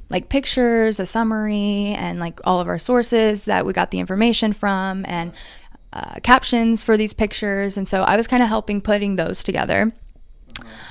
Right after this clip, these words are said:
Um, and then I would go through some of the cases. So we have on, I think, on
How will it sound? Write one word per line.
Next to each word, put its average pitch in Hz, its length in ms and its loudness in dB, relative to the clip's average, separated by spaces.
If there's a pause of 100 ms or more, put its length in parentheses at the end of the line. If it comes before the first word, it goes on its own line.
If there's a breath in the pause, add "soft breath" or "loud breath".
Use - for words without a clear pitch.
(380 loud breath)
Um, 190 640 4
and 190 320 0
then 185 560 0
I 185 180 0
would 180 600 0 (400)
go 214 140 10
through 208 180 4
some 196 200 2
of 185 100 -2
the 190 60 2
cases. 190 680 -2
So 190 500 4
we 208 160 2
have 196 580 0 (800 soft breath)
on, 180 600 2 (680)
I 220 100 -2 (260)
think, 370 320 2
on 240 480 4